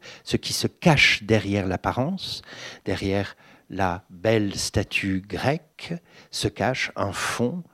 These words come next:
sombre, tragique, aveugle, euh, qui, qui est, la, pour le dire d'un mot, qui est la, la violence,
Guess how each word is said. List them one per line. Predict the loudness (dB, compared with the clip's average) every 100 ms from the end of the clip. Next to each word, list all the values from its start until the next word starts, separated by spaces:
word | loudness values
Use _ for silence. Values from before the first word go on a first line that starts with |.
| _
sombre, | -8 -4 -2 0 2 0 0 -2 -4
tragique, | -8 -2 2 2 0 -6 -10 -18 -20 -20 -20 -20 _
aveugle, | -4 0 0 0 -2 -8 -8 -8 _ _ -20 -20 -14 -4
euh, | 0 0 0 -2 -6
qui, | -10 -6 -4 -2 -2 -4 0
qui | 4
est, |
la, | 4 2 -4 _ -20 -20 -4
pour | -2
le | -2 -4
dire | -6 -6 -8 _ -20 -16 -14 -12 -12 -12 -12
d'un | -4 -2
mot, | 0 0 0
qui | -2 -4
est | -4 -6 -18 -16 -4
la, | 2 2 0
la | -4 -2 -4 -6 -12
violence, | -6 4 6 8 6 2 -2 -4 -4